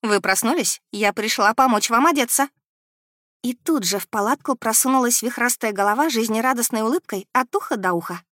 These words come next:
Вслед за головой показалось гибкое тело, затянутое в зелёный костюм полевого целителя. Я села, подтянула колючее одеяло к груди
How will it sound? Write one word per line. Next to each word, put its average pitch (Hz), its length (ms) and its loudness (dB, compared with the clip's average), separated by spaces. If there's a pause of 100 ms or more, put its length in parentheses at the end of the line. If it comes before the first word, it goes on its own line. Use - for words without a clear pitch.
(400)
Вслед 175 280 -4
за 165 100 -4
головой 156 540 -4
показалось 185 540 0
гибкое 220 360 -6
тело, 175 260 -4 (220)
затянутое 180 680 -4
в 165 40 -8
зелёный 185 380 -2
костюм 285 500 -4
полевого 196 400 0
целителя. 175 560 -4 (600)
Я 180 180 -8
села, 151 400 -6 (160)
подтянула 185 420 -4
колючее 175 440 -4
одеяло 180 300 0
к 165 60 -4
груди 175 340 -4